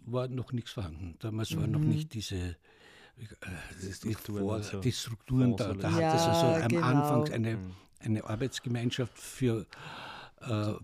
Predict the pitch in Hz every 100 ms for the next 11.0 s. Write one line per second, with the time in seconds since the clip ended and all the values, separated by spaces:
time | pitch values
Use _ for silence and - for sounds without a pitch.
0 | - 139 143 127 113 107 104 156 - -
1 | 147 - 131 143 131 131 - 120 - 107
2 | 107 98 - 104 110 98 95 90 98 117
3 | 160 123 113 131 147 123 113 - 156 -
4 | 117 - 104 92 113 143 175 147 147 156
5 | 160 165 156 151 - 131 131 123 127 120
6 | 117 - 101 110 - 123 - - - _
7 | _ - 110 - 120 113 104 104 107 101
8 | _ - - - - - _ _ 113 139
9 | 151 - _ - 85 - 127 135 - 131
10 | - 85 87 80 78 73 - 180 180 151